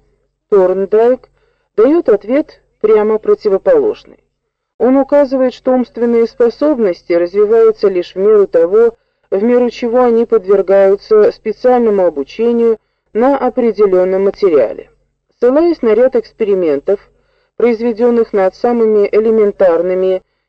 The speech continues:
и примитивными функциями, Торндайк показывает, что специализация способностей ещё более велика, чем то кажется при поверхностном наблюдении. Он полагает,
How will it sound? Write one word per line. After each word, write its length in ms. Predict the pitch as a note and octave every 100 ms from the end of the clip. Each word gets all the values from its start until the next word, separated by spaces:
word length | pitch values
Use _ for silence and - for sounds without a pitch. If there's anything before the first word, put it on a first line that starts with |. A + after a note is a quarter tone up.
| -
и 180 | G#3 G#3
примитивными 920 | G#3+ A3+ A#3 A3+ C#4 B3 A3 F#3+ F3+
функциями, 1000 | - G#3+ F#3+ E3+ _ G#3 G3+ G3+ G#3 A3 _ _ _
Торндайк 720 | G3+ F#3+ G3+ G3 G#3+ G#3+ -
показывает, 800 | - B3+ - F#3+ D3+ D3+ C#3+ C3 - _ _ _ _ _
что 220 | - A4
специализация 960 | - G#3+ A#3+ A4+ A3+ A#3 A#3 - A3
способностей 800 | G#3 A3 G#3+ - C#4+ A3+ F3+ _ E3+
ещё 400 | - G#3 G3 F3+
более 420 | F#3+ A#3 G#3+ G3
велика, 600 | F#3 E3+ D#3+ F3+ F#3 G#3 _ _ _ _ _
чем 240 | A#3 A#3
то 320 | A3 A#3+ A#3
кажется 560 | - A#3 A3+ A#3 - A3+
при 320 | A3 G3 F#3+
поверхностном 880 | - F#3+ E3 D3+ F3+ F3 - F#3+ F#3+
наблюдении. 800 | G3 G3+ A#3+ G3+ G#3 C#3+ B2+ - _ _ _ _ _
Он 180 | - G#3+
полагает, 840 | A#3 B3 C#4 B3 G#3 D#3 C3+ -